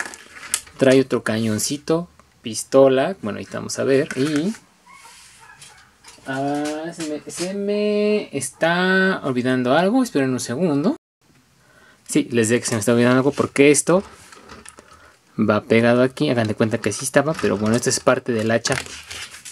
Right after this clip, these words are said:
de Optimus Prime. Entonces, para formar el mango, podemos juntar estos. Y tenemos el mango del hacha, ¿no? Así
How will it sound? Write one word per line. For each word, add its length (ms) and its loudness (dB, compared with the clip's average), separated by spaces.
de 240 -2
Optimus 400 -2
Prime. 380 0
Entonces, 340 -8
para 280 -4
formar 520 -2
el 80 -2
mango, 520 0
podemos 400 -2
juntar 480 -4
estos. 520 -6
Y 160 -4
tenemos 400 -2
el 80 -2
mango 360 0
del 220 -6
hacha, 400 -8
¿no? 220 -8
Así 280 -16